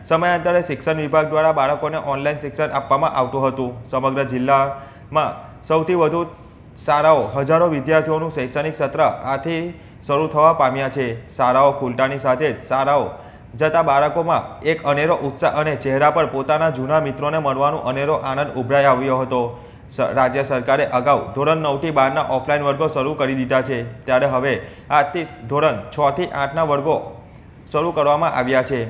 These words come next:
શાળાના આચાર્ય અને શિક્ષકગણ દ્વારા શાળાએ આવનાર બાળકોનું પુષ્પ આપી પ્રવેશ અપાયો હતો. શાળાના પ્રતાગણો બાળકોની મસ્તી અને દોડાદોડીના કારણે ફરી ખીલી ઉઠ્યા હતા.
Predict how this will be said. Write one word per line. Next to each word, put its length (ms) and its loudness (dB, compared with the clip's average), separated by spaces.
શાળાના 340 2
આચાર્ય 460 0
અને 240 -4
શિક્ષકગણ 540 -4
દ્વારા 300 2
શાળાએ 340 4
આવનાર 340 -2
બાળકોનું 640 -2
પુષ્પ 260 -4
આપી 340 0
પ્રવેશ 360 -2
અપાયો 320 2
હતો. 440 -4
શાળાના 340 0
પ્રતાગણો 580 0
બાળકોની 420 2
મસ્તી 300 -4
અને 200 0
દોડાદોડીના 580 2
કારણે 300 2
ફરી 280 -2
ખીલી 220 -4
ઉઠ્યા 360 2
હતા. 300 0